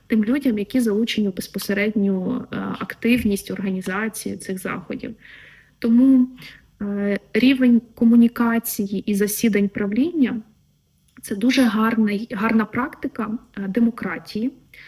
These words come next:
а це дуже гарна структура прийняття рішення і їх протоколювання.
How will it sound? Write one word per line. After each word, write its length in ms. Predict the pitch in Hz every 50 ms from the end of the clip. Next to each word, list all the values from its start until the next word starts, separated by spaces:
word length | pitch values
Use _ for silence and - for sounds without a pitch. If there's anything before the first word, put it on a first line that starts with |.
| - - _ _ _
а 140 | _ - -
це 180 | - - - 220
дуже 320 | 214 269 311 330 - 294
гарна 640 | 262 233 247 254 254 247 247 240 240 233 233 226 226
структура 1000 | - - - - - 240 233 - - _ - - 262 269 269 262 233 214 196 202
прийняття 840 | 202 - 226 226 226 220 220 220 220 220 - - - 233 233 226
рішення 640 | 220 233 240 240 233 - - 233 208 208 208 202 - -
і 60 | -
їх 420 | 208 202 208 220 233 220 - - -
протоколювання. 1080 | - 233 214 - - 202 - 226 214 202 208 202 196 185 170 165 170 180 190 214 262